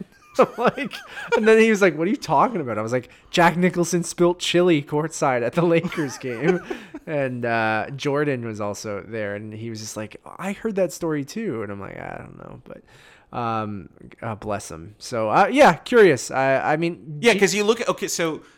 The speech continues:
Speaker 2: DiCaprio has Once Upon a Time in Hollywood, uh, coming up, which was just announced in competition at the Cannes
Speaker 1: Yes.
Speaker 2: Film Festival.
Speaker 1: I don't have that in the news, but yes, that was added.
Speaker 2: Um,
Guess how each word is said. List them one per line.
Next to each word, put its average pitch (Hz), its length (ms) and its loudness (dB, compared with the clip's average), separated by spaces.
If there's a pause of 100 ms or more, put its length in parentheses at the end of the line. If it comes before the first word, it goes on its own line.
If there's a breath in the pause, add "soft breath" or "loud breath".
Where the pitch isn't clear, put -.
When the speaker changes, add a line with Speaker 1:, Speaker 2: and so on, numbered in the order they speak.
(460 soft breath)
Speaker 2:
DiCaprio 190 840 -2
has 127 540 -2
Once 135 240 -4
Upon 135 220 -6
a 123 40 -10
Time 120 380 -4
in 117 100 -4
Hollywood, 113 760 -4 (100)
uh, 117 160 -8
coming 120 300 -10
up, 113 140 -8
which 139 180 -6
was 127 120 -8
just - 340 -6
announced 120 480 -6 (360)
in 135 180 -4
competition 135 600 -6
at 143 80 -2
the 185 60 6
Cannes 170 180 8
Speaker 1:
Yes. 120 140 -2
Speaker 2:
Film - 180 0
Festival. 135 340 -2
Speaker 1:
I 143 40 2
don't 143 160 2
have 143 180 0
that 135 120 -2
in 127 100 -6
the 123 80 -6
news, 113 320 -6
but 110 120 -8
yes, 110 220 -4
that 110 140 -4
was 107 120 -6
added. 95 280 -6
Speaker 2:
Um, 123 720 0